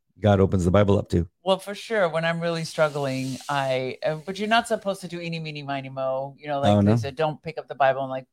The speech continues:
Speaker 2: point to a page. No.
Speaker 1: What?
Speaker 2: Uh, no, it's
Speaker 1: Shoot, I
Speaker 2: apparently,
Speaker 1: do that
Speaker 2: it's
Speaker 1: all the time.
Speaker 2: apparently a bad habit, but I used to do it all the
Speaker 1: <laughs>
Speaker 2: time. I thought it was really cute. I loved it. But now I just start in a chapter. I'm like, "Okay, I'm gonna do John.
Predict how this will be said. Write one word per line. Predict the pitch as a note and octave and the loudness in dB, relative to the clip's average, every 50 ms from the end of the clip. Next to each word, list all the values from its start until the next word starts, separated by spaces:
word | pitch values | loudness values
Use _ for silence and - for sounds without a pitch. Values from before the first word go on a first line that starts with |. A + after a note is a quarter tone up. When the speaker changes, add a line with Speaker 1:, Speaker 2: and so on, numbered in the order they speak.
| _ - | _ -16
Speaker 2:
point | D3+ C#3 | -14 -12
to | C3+ C#3+ | -12 -14
a | |
page. | C3 _ D3 C3 C3 B2+ - | -12 _ -8 -8 -8 -6 -6
No. | C3+ C3 B2 A#2 B2+ C#3 - - | -4 -4 -2 -2 -4 -6 -6 -2
Speaker 1:
What? | G#2+ A2 C#3+ F3 D#4 D4+ - - - | 4 8 8 8 8 6 2 0 4
Speaker 2:
Uh, | D#3 D#3+ D#3 D3+ C#3+ - - - | 6 8 8 8 6 4 0 -2
no, | D#3 D#3+ D3 C#3+ D3 D3+ C#3+ | 0 2 4 4 6 6 4
it's | B2+ G2+ - - | 4 2 -2 -6
Speaker 1:
Shoot, | - - - | -12 -6 -2
I | E3+ | 0
Speaker 2:
apparently, | D#3 C#3+ A#2+ - - | 0 2 0 2 2
Speaker 1:
do | G2 | 4
that | F#2+ | 4
Speaker 2:
it's | F#2 F2+ | 6 6
Speaker 1:
all | C4+ B3+ | 4 6
the | |
time. | - D4+ | 6 8
Speaker 2:
apparently | E4 F4 F4+ F4 F4 E4 | 8 10 8 8 8 8
a | E4 | 8
bad | D#4+ D4+ C#4+ C#4 C#4 | 8 8 6 6 6
habit, | D#4 D#4 C4 A#3+ B3 A3+ G#3 F#3 - | 6 6 6 6 6 6 6 4 6
but | F3+ | 6
I | F3+ F#3 | 6 6
used | G3+ A3 A#3+ A3+ | 6 4 0 0
to | - A3+ | -2 0
do | F#3+ G#3+ G#3 | 2 4 6
it | G3+ F#3+ | 6 8
all | F#3 F#3+ F#3+ | 8 8 6
the | F#3+ G3 | 6 2
Speaker 1:
<laughs> | F#3+ - G#3 | 0 2 2
Speaker 2:
time. | E3+ D#3 D3+ | 2 2 2
I | D3+ D#3 | 0 -2
thought | D#3+ - F3+ F3 | 2 2 2 2
it | F3 E3+ | 2 -2
was | E3+ E3+ E3 | -4 -6 -8
really | E3 E3+ E3 E3 E3 | -8 -6 -6 -8 -10
cute. | - - F3 D#3+ D#3 C#3+ - _ _ - | -10 -8 -8 -6 -6 -8 -12 _ _ 0
I | - E3+ | 2 4
loved | E3 E3+ E3 D3+ B2+ C#3 | 4 4 2 2 0 -4
it. | B2 - - - - - - _ _ _ | -4 -4 -6 -12 -20 -20 -20 _ _ _
But | - - F#3 F3+ - F#3+ | 0 2 2 2 4 4
now | G#3 G#3+ G3+ F3+ E3 D#3+ D#3 E3 F3 - - | 4 4 6 6 6 6 4 4 2 2 2
I | - F#3 | 2 2
just | F3 E3+ E3+ - - | 2 0 -4 -4 -6
start | - - F3+ E3+ D#3 - - | -2 2 2 4 4 2 -2
in | - D3+ | -4 -6
a | C#3 | -4
chapter. | - C#3+ B2+ B2+ - C#3 | -4 -4 -4 -4 -4 -6
I'm | C3 C3 | -6 -6
like, | B2+ B2+ - - | -6 -4 -4 -4
"Okay, | - - D3 | -4 -2 -4
I'm | C3 C#3 | -4 -2
gonna | D3+ D#3 D3+ | -4 -6 -4
do | C#3 D3+ D3+ | -4 -4 -4
John. | C#3 - C#3 A#2 A2 G#2+ - C#3+ D3 | -2 -4 -4 -4 -4 -6 -10 -12 -18